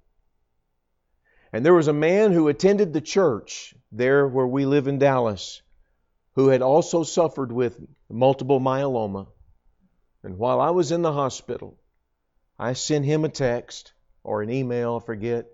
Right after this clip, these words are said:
and he wrote back some words that I clung to.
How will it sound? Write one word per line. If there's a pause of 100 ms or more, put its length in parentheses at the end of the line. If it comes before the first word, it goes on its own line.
(1040)
and
he
wrote
back
some
words
that
I
clung
to.